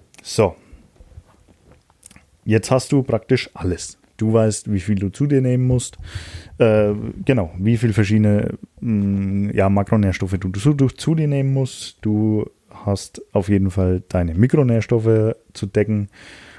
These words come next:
Und dahingehend, ähm, versuchst du jetzt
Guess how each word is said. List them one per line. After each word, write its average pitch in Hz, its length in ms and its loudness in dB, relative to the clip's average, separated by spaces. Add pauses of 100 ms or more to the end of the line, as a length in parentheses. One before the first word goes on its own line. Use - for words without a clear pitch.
(120)
Und 90 760 -2
dahingehend, 104 920 2
ähm, 92 720 0 (100)
versuchst - 520 -2
du 113 40 4
jetzt 107 300 0